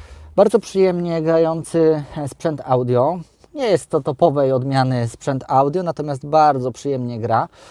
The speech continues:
Jak damy głośniej, to też nie ma wielkiego problemu z trzeszczeniem plastików. Naprawdę wnętrze tego samochodu jest niezwykle przyjemne i dobrze spędza się w nim czas, mimo tego, że tak jak wspomniałem, jest takie szaro, burę, ponure,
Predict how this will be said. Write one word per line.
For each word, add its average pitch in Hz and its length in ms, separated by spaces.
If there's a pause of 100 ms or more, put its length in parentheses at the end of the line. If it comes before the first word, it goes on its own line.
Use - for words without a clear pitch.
(140)
Jak 147 140
damy 151 260
głośniej, 139 440
to 131 100
też 131 180
nie 160 100
ma 139 120
wielkiego 127 360
problemu 131 440
z - 80
trzeszczeniem 135 580
plastików. 123 720 (360)
Naprawdę 190 520
wnętrze 147 520
tego 175 280
samochodu 143 500
jest 123 300
niezwykle 120 440
przyjemne 98 640 (120)
i 127 80
dobrze 147 460
spędza 131 340
się 123 160
w 123 60
nim 113 140
czas, 160 260
mimo 220 260
tego, 175 260
że 135 100
tak 147 160
jak 135 100
wspomniałem, 139 520
jest 117 120
takie 117 260
szaro, 156 440
burę, 131 380
ponure, 139 480